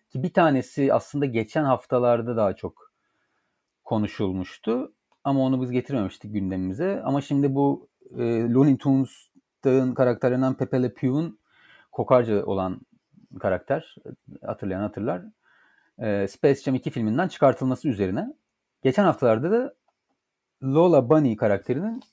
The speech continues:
hem tipinin değişmesi hem biraz karakterinin değişmesi ilk filmden bu filme. Bunların hepsini şimdi böyle bir potada bir konuşalım diyoruz. Looney Tunes cephesinde neler oluyor şeklinde. Ben hemen, e,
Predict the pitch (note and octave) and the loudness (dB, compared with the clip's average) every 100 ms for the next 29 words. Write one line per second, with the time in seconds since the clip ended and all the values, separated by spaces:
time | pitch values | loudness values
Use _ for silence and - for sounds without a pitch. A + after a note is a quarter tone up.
0 | _ _ _ D#3+ E3+ - D#3 D#3 C#3 G#2 | _ _ _ -2 -2 -2 -2 0 2 0
1 | - G#2 G3 F3+ D3 C#3+ - C#3+ C3+ C#3 | -4 -8 -4 -2 0 -2 0 -2 0 -2
2 | C3+ A#2+ F2+ - G2 C#3 B2+ G#2+ - F#2+ | -2 0 -4 -4 -12 -10 -6 -6 -6 -8
3 | F#2 F2+ F2+ _ _ _ B2 G#2+ E2+ G2 | -6 -8 -10 _ _ _ -14 -10 -8 -10
4 | G3 _ _ _ _ _ _ _ _ - | -12 _ _ _ _ _ _ _ _ -2
5 | E3+ E3 E3 - - G#3 F3+ E3 D#3+ D#3+ | 2 2 2 -2 0 0 0 -2 -2 0
6 | D3+ D3 E3+ C3 B2+ E3 F3 D3+ C#3+ D3 | 4 4 2 -2 0 0 2 2 2 2
7 | C3+ F#2+ F#2 A2 D#3 C3 D3 B2 B2 A#2 | 2 0 -2 0 0 2 0 -2 -2 0
8 | E3 C#3 B2+ F#2+ F2 E2 _ _ - G2 | 2 4 4 2 -2 -8 _ _ -10 -10
9 | - G2+ D3 G3+ _ _ _ _ - D#3+ | -6 -4 -2 -4 _ _ _ _ 2 4
10 | G3+ G#3 G3+ - - C#3+ D3 D3 D3 | 4 2 0 -6 -2 2 4 4 2